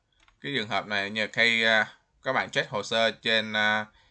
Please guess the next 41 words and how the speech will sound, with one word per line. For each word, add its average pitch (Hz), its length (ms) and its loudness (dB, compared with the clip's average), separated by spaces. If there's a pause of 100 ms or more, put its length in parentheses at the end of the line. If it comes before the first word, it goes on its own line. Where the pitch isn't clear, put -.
(220)
trang 107 160 -6
web 120 120 -2
của 104 180 -12
Sở 90 160 -8
Di 107 160 -8
trú 113 180 -4
U 113 240 -2
S 110 120 -8
C - 20 -6
S 117 220 2
mà 98 280 -6
khi 104 220 0
qua 104 160 -2
approve, 113 460 -4
đó 110 80 -4
nghĩa 113 160 -4
là 95 280 -4
hồ 98 200 -12
sơ 110 380 -2 (340)
được - 260 -16
chấp 127 160 -8
thuận 101 260 -8
chuyển 98 380 -8
từ, 98 300 -6
à, 90 100 -8
Sở 101 120 -10
Di 107 200 -6
trú 120 320 -6 (280)
sang 101 420 -4
cho 104 500 -2 (600)
Trung 113 140 -10
tâm 107 200 -4
Chứng 110 160 -14
khoán 127 160 -2
Visa 104 320 0
N 101 60 -4
V 92 200 -4 (140)
C 107 140 -2
nha 101 80 -6
các 110 80 -2
bạn. 98 160 0